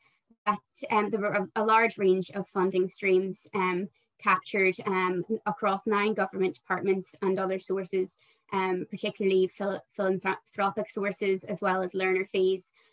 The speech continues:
And then there were many, many individual sources, um, recognised as well, some of those which also were government departments.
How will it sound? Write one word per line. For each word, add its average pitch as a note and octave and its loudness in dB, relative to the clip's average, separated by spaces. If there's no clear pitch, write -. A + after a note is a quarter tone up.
And G#3+ 2
then G#3+ 4
there G#3 0
were G#3+ 0
many, G#3+ 2
many G3 4
individual F#3+ -2
sources, F#3 -2
um, F3+ -2
recognised F#3 0
as F#3 -6
well, F3+ 0
some G3+ 2
of F#3 0
those F#3 -2
which - -8
also F#3+ -2
were F#3 0
government F#3 -4
departments. - -2